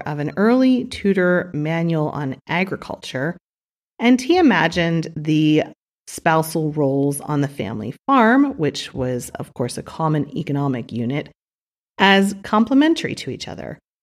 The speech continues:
The wife largely worked in the house and the garden,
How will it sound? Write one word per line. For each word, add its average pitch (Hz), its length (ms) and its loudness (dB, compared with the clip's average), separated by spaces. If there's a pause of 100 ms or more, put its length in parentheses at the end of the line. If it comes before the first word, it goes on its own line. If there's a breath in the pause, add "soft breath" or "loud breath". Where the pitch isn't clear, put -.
(260)
The 202 100 2
wife 196 360 4
largely 147 460 -4
worked 123 280 -8
in - 80 -10
the 143 60 -12
house - 500 -10
and 156 80 -6
the 156 60 -6
garden, 170 520 -6